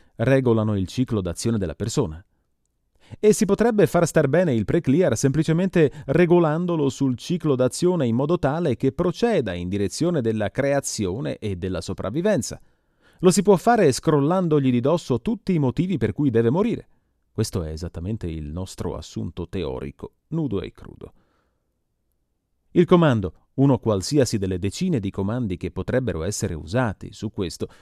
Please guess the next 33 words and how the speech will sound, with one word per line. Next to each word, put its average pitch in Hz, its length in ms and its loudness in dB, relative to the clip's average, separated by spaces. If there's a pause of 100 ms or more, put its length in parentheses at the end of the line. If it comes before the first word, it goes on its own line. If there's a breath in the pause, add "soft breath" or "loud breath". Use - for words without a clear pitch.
(120 soft breath)
Dio 76 260 -8
solo 64 260 -12
sa - 300 -10
quanti - 320 -14
comandi 90 440 -6
potrebbero 87 540 -8
essere 95 260 -4
usati 90 360 -6
su 90 140 -8
questo 104 360 -4
o 85 200 -4
quante 123 400 -4
combinazioni 117 720 -2
di 98 120 -4
procedimenti, 113 680 -2 (320 soft breath)
anche 90 240 -6
qui 90 220 -4
stiamo 73 260 -8
esaminando 78 580 -8
gli 73 120 -8
aspetti 85 400 -8
meccanici 85 640 -8
della 78 180 -10
situazione. 85 580 -8 (960)
Qualche 214 300 4
domanda 175 320 4
tipo: 139 440 2 (100)
"Trova 214 300 6
un 170 140 4
motivo 180 440 4
per 139 160 2
non 143 160 0
vivere", 85 400 -6